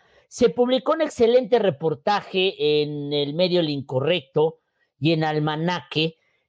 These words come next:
que tiene que ver con una investigación acerca de la compra de lo que nos ha convertido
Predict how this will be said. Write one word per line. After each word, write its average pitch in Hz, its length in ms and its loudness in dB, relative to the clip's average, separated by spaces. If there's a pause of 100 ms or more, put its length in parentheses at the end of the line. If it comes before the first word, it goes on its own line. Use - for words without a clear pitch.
(120)
que 226 140 2
tiene 285 400 0
que 226 120 6
ver 214 320 4
con 185 220 2
una 220 240 2
investigación 156 1300 0
acerca 165 800 0 (420)
de 180 200 2
la 196 280 2
compra 220 840 2
de 160 840 2
lo 185 220 2
que 190 100 0
nos 185 240 -2
ha 247 160 2
convertido 196 840 2